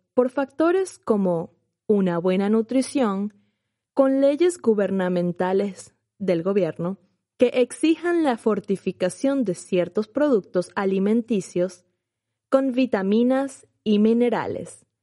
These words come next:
así como algunos cereales. Óptimas condiciones de salud, con menor casos de enfermedades infecciosas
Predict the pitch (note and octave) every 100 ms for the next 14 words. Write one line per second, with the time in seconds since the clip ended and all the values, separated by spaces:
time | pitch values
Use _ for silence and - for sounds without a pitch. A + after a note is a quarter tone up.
0 | _ _ _ G3 G3 - G#3+ G#3+ G3+ G3
1 | F#3+ G#3 B3 B3+ - C#4 D4+ C#4+ E3+ -
2 | - _ _ _ _ _ _ _ _ _
3 | _ _ _ B3+ C4+ - F4 F#4+ - C4
4 | A#3 G#3 - G#3 G3+ G3+ G3 F3+ E3+ D#3+
5 | F3 _ _ _ _ _ _ _ - G#3
6 | G3+ G3 G3 G#3 A3+ A3 A3+ A3+ A#3+ A#3
7 | A3+ A#3+ A3+ A3+ A#3+ A#3 F#3+ - B3 A3+
8 | E3 - B3+ B3+ A3+ F3 F#3 -